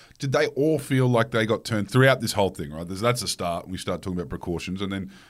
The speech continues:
everyone starts getting restless and a lot of idle hands and a lot of idle minds, and we start creating answers to what's happening, and then you all of a sudden become the enemy of the state.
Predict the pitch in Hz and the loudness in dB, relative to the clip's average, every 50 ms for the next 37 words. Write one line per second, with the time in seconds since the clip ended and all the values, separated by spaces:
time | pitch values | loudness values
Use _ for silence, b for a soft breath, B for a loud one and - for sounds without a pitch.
0 | B B B - 101 90 - - 92 82 - 98 87 85 80 80 82 80 - - | B B B -6 -6 -4 -4 -4 -6 -6 -4 -6 -6 -6 -6 -6 -6 -6 -6 -6
1 | 110 127 - - 87 82 80 78 - _ - - 87 90 85 82 - - 80 82 | -8 -8 -8 -8 -8 -8 -8 -10 -14 _ -12 -8 -6 -6 -4 -4 -6 -6 -6 -8
2 | 82 80 78 71 82 80 78 82 92 110 123 113 95 85 82 85 82 82 - - | -6 -6 -8 -8 -8 -8 -8 -6 -6 -6 -6 -6 -6 -6 -4 -4 -4 -4 -4 -6
3 | 92 87 85 85 82 80 80 80 76 76 80 98 127 123 110 110 98 92 87 - | -4 -4 -2 -2 -2 -4 -6 -6 -8 -8 -6 -6 -6 -6 -6 -4 -4 -4 -4 -2
4 | - 92 92 92 - - 95 90 85 90 87 87 87 85 B B B B B B | -2 -2 -2 -2 -2 -2 -2 0 0 0 0 0 -2 -2 B B B B B B
5 | B B B B B B _ _ - - - 87 78 76 78 - 113 139 208 226 | B B B B B B _ _ -20 -20 -18 -16 -14 -14 -10 -8 -6 -4 -2 -2
6 | - - - - 110 - - 104 95 92 90 - - 87 85 87 104 107 123 170 | -2 -2 -2 -4 -6 -6 -4 -4 -2 -2 -4 -4 -6 -6 -8 -8 -8 -8 -8 -8
7 | 196 - - - - - 90 92 92 92 95 95 92 92 95 98 98 98 101 95 | -10 -14 -18 -20 -16 -10 -6 -4 -4 -2 -2 0 0 2 2 2 2 2 2 2
8 | 98 98 95 95 - - 101 98 95 95 - 110 101 101 101 98 101 101 98 98 | 0 0 0 0 -2 -2 -2 -2 -4 -4 -2 -2 -2 0 0 0 0 0 0 0
9 | 95 87 78 85 - - 110 98 78 65 | 0 0 -2 -4 -4 -2 -2 -2 -2 -4